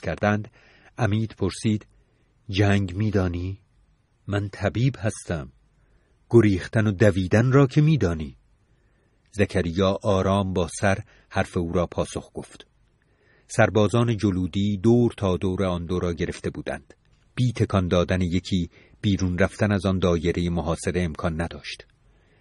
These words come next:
عمید گفت: «یک تن از ما نیز بتواند خود را برهاند غنیمت است.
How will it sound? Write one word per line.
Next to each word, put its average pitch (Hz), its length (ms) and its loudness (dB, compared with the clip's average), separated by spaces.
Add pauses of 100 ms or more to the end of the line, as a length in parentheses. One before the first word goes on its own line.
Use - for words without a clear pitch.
(220)
عمید 104 320 2
گفت: - 380 0 (760)
«یک 104 240 2
تن 92 200 -2
از 87 180 0
ما 92 180 0
نیز 87 320 -2
بتواند 87 540 -2
خود - 260 -4
را 90 120 2
برهاند 85 580 -2
غنیمت 85 480 -6
است. - 320 -14